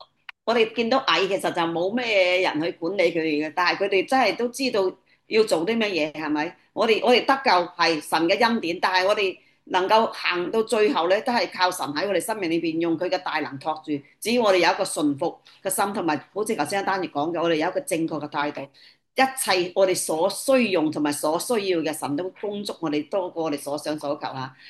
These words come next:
咁啊，咁啊就，呃，我就唔多講啦，因為丹月解釋得好詳盡。咁唔知今日有冇人有需要需要祈禱啊？咁啊，阿 John 可能都會 unmute，呃，unmute 咗你哋㗎，你可以向我哋分分手啊，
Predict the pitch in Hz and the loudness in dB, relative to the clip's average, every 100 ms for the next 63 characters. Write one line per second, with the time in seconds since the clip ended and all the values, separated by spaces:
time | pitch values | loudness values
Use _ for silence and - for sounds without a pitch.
0 | - 180 220 190 165 151 151 175 233 214 | -12 -6 0 2 2 0 -2 -2 0 0
1 | 170 156 156 - 160 156 160 185 170 147 | 2 2 0 -2 -2 -2 -2 0 0 0
2 | 196 202 - 180 165 202 165 160 196 175 | 0 0 0 2 0 0 -2 0 -2 -2
3 | - 151 180 175 151 165 - 143 143 139 | -2 -2 -2 -6 -4 -2 -4 -4 -4 -4
4 | 165 220 196 156 247 262 254 170 170 185 | -2 -2 -2 -2 -2 0 0 0 -2 -2
5 | 185 143 139 139 160 - 226 196 175 220 | -2 -4 -4 -4 -4 -4 -4 -2 -2 -2
6 | 196 185 123 117 143 139 165 151 147 - | -4 -4 -6 -8 -6 -4 -4 -4 -8 -16
7 | - - 185 233 165 170 208 208 202 151 | -20 -10 -2 0 0 0 -2 0 0 0
8 | 175 196 - 165 165 190 196 - 160 - | -2 -2 -2 0 0 -2 -6 -4 -4 -2
9 | 175 175 196 196 165 170 147 143 147 165 | -2 0 -2 -2 -2 -4 -4 -4 -2 -2
10 | 170 202 180 165 147 160 160 156 - 196 | -2 -2 -2 -2 -6 -6 -4 -4 -4 -8
11 | 196 190 180 131 139 160 143 | -8 -8 -8 -6 -4 -4 -6